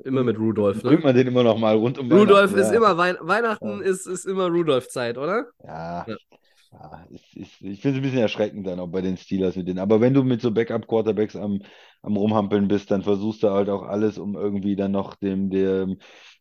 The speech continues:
Speaker 2: äh, der Offense irgendwie, äh, was, äh, einen Impuls zu geben, ja, und versuchst da alles Mögliche, aber die Bengals sehen da mit ihrem Backup-Quarterback schon deutlich besser aus. Also Bengals,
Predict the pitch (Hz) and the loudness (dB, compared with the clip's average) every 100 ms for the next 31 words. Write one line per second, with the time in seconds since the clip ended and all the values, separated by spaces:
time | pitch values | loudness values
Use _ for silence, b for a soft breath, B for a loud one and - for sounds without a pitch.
0 | - 71 62 62 52 50 50 50 - - | -12 -8 -8 -10 -12 -14 -16 -20 -20 -20
1 | _ 107 87 - 123 107 107 120 113 113 | _ 0 0 2 2 2 0 2 4 4
2 | 113 113 113 110 113 - - 92 - 101 | 4 2 0 0 -2 -4 -16 -20 -16 -10
3 | 101 101 104 98 113 127 - 170 147 - | -8 -6 -2 0 2 4 8 8 6 2
4 | 123 127 127 123 113 120 117 113 107 127 | 4 6 6 6 4 4 2 0 -2 0
5 | - 113 113 107 113 107 104 107 98 98 | 0 2 0 -2 -4 -4 -4 -2 2 0
6 | B B B 107 87 101 110 107 104 104 | B B B -4 0 2 2 2 0 0
7 | 101 101 101 98 98 101 104 107 104 98 | 2 2 2 -2 -4 -6 -4 -2 -4 -4
8 | 107 101 95 98 104 95 95 90 87 95 | -2 -2 -2 -6 -6 -4 -4 -6 -8 -8
9 | 87 85 80 - 92 90 104 113 113 104 | -8 -8 -10 -4 0 4 6 8 8 6
10 | - | 0